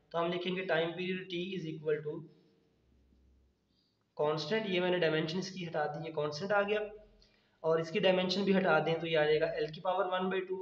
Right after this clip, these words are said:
over G की पावर वन बाई टू, मीन्स ये आ जाएगा that is equal to,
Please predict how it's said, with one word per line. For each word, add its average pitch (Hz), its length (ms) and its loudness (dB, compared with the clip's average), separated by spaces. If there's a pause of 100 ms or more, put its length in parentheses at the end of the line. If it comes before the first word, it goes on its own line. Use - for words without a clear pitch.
(120)
over 156 200 -2
G 156 240 -12
की - 120 -16
पावर 185 240 0
वन 180 200 0
बाई 180 120 -2
टू, 175 200 -2
मीन्स 165 460 -4 (500)
ये 165 100 -2
आ 156 120 4
जाएगा 147 360 2 (4000)
that 165 300 0
is 185 140 2
equal 156 340 4
to, 143 100 0